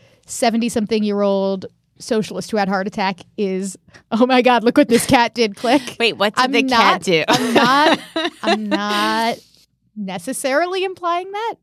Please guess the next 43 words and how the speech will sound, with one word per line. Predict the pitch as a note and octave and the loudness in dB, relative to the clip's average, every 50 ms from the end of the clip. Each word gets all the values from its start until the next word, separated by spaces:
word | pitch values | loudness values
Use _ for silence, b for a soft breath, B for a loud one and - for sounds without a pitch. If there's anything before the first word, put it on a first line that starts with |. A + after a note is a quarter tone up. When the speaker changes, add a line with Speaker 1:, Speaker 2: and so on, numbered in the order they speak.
| _ _ | _ _
Speaker 2:
Right. | E3 D#3+ C#3+ A#2+ B2+ - - | -10 -10 -8 -8 -10 -12 -10
Speaker 1:
I'm | - G#3+ A3 E3+ | -8 -6 -4 0
not | C4 A#3+ A#3+ A3+ - | 0 0 0 0 -2
necessarily | G3+ A3+ - - - - - G#3+ G#3 G3 G3 F3+ | -6 -12 -12 -12 -12 -10 -10 -8 -8 -8 -8 -6
not | D#3+ G#3+ A3 G#3+ G#3+ D#4 - - | -6 -4 -2 0 0 0 -2 -2
implying | G#3+ G#3 F3+ - F#3+ F3+ E3 G3+ - | -6 -10 -10 -8 -8 -8 -6 -8 -8
<laughs> | - | -6
that. | B3+ C#4 - - - C#4+ - _ - E4 - _ b b b b - | -6 -6 -6 -4 -6 -6 -6 _ -12 -20 -20 _ b b b b -4
Speaker 2:
No, | A#3 B3 B3 | -2 0 2
I, | A3+ G#3+ A3 A3+ - - - | 2 2 2 0 0 -2 -2
I, | A3+ A#3+ | 0 2
Speaker 1:
But | A#3+ B3 | 2 2
Speaker 2:
and | C4 G4 | 4 4
Speaker 1:
that, | E4 C4 | 4 4
that's | C4 C#4+ - - | 2 0 0 -2
my | C4+ A#3+ | -2 -2
whole | G3 F3 G#3 F3+ | -2 -2 -4 -4
point. | - F3 E3+ - F3 - _ - | -6 -10 -14 -16 -16 -16 _ 0
Speaker 2:
Well, | B3 C#4+ C#4 C4 B3+ - - | 4 6 6 6 4 2 0
so | - D4+ D4 | 2 2 4
I | C#4+ C#4 C#4 | 4 4 2
think, | C4+ F4 E4+ D#4+ - C4 - G3+ - | 0 -2 -4 -2 -4 -8 -10 -6 -2
though, | - A#3+ A3+ A3 A3+ A3 - - | 2 4 6 6 4 4 2 0
it | G#3 | -2
is | G#3 A3 G#3+ | -2 -2 -4
important | A#3+ A3+ - - G#3+ F#3+ F#3 F3+ | -6 -8 -6 -4 -4 -4 -4 -4
we | F3+ F#3 | -4 -4
don't | F3+ F#3 F#3+ G3+ F#3 | -4 -2 -2 -2 -2
know | G3 F#3 F3 E3 E3 D#3+ D#3+ | -2 0 0 0 0 0 -2
from | E3 - F3 E3 E3+ | -4 -4 -4 -4 -4
the | E3+ D#3+ | -4 -6
results | D#3 E3+ D#3+ E3+ D#3+ D#3 D#3+ - - | -6 -8 -6 -4 -4 -4 -6 -6 -10
here, | F#3 F3+ E3+ D#3 D3 D3+ | -12 -10 -8 -6 -6 -6
which | D3 D3+ D3+ - | -8 -8 -10 -8
is, | F3 D#3+ D#3 - - - | -8 -8 -8 -6 -2 2
are | F#3+ G3+ G#3+ A#3 | 2 4 4 2
they | A#3 A#3+ G#3+ | 2 2 2
actually | G3 G3 F#3+ - - F#3 E3+ | 0 0 -2 -4 -8 -10 -10
the | F3 | -10
same | E3+ - - F3 E3+ E3 D#3 | -8 -4 -2 -2 -2 -2 -4
people? | - - G3 F3 - E3+ D3+ | -8 -10 -10 -8 -6 -4 -4
Are | D3 D3+ D3+ D3+ | -4 -4 -4 -6
the, | D3 D#3 | -8 -10